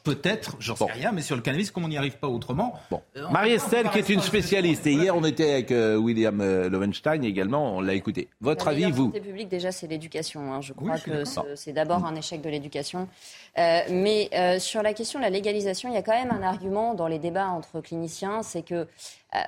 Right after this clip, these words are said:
Speaker 3: à l'adolescence, vous avez besoin de transgresser. C'est essentiel de transgresser. Vous avez ce besoin pour vous construire. Si vous légalisez une drogue, vous n'aurez plus le sentiment de transgresser en fumant un joint. Donc, que ferez-vous pour avoir le sentiment de transgresser ?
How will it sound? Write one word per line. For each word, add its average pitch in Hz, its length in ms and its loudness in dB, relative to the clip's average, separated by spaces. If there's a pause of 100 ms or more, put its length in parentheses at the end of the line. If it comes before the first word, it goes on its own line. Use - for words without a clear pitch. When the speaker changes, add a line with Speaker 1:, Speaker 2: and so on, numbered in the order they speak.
(260)
Speaker 3:
à 190 80 4
l'adolescence, 214 540 0
vous 190 120 -8
avez 185 140 2
besoin 202 340 -2
de 185 120 0
transgresser. 156 680 -6
C'est - 300 -6
essentiel 208 640 -2
de 180 100 -2
transgresser. 170 680 -4
Vous 170 180 -6
avez 156 300 -2
ce - 160 -8
besoin 202 440 0
pour 190 140 -8
vous 170 100 -8
construire. 156 460 -8 (280)
Si - 220 -4
vous 233 140 -2
légalisez 226 840 0
une 160 160 -2
drogue, 170 600 2
vous 170 120 -6
n'aurez 175 220 0
plus 233 180 -4
le 247 120 0
sentiment 208 380 -6
de 220 100 -2
transgresser 185 600 -4
en 170 80 -6
fumant 233 300 -6
un 214 80 0
joint. 175 240 -4
Donc, 160 240 -6
que 294 120 -2
ferez-vous 233 380 -2
pour 196 160 -6
avoir 180 160 2
le 156 80 -2
sentiment 147 400 -10
de 131 80 -4
transgresser ? 190 640 -2